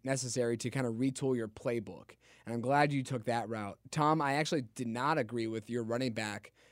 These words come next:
choice for the second, uh, in terms of priority, because I think when you build your offensive line, that takes time,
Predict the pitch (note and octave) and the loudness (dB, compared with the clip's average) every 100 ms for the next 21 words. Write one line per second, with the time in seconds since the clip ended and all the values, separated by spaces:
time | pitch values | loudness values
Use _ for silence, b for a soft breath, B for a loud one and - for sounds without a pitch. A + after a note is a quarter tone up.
0 | b - C#3+ C3 A#2 - A2+ A2 G2 G#2+ | b -2 2 2 0 -6 -4 -4 -6 -6
1 | - C#3+ C#3+ C3 A2+ G#2+ b b b - | -2 0 0 -2 -4 -8 b b b -4
2 | A#2 G#2+ G#2 - _ _ A#2+ A2 B2 B2+ | -2 0 -2 -8 _ _ -8 -6 -2 -2
3 | A#2+ A#2 G#2 A#2 A2+ C3+ D3+ A#2 G#2+ A2 | -2 -6 -8 -4 0 2 2 2 -2 -6
4 | B2+ A#2 A#2+ A2+ F#3 F3+ - b b b | -4 -2 -2 0 0 0 -4 b b b
5 | - C#3 C#3 C#3 C3+ A2 - _ D3+ E3+ | -4 -2 2 4 4 0 -10 _ 4 6
6 | F3+ D3 C#3 C#3 C3+ C3 A#2+ A2 A#2+ A2+ | 4 4 4 2 0 -2 -2 -2 -2 -2
7 | G#2+ A2+ A#2+ - A2+ G#2+ - - A2+ A2+ | -2 -2 -4 -4 -6 -6 -8 -6 -6 -4
8 | B2+ D3 | -4 -6